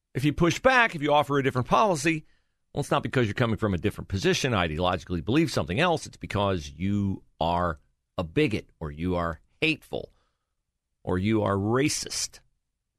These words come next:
And again, those labels don't do anything to calm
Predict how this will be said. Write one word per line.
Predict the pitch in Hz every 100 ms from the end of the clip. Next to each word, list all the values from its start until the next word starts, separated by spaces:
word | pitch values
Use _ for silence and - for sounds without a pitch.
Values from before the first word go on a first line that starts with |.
| _ _ _ -
And | 135
again, | 175 196
those | 139 190 151
labels | 170 262 90 - - - - -
don't | 131 131 -
do | 117 -
anything | 117 160 165 71 64 76 - _ _ _ _ _ _ _ _
to | - 101
calm | - - 156 135 87 80 107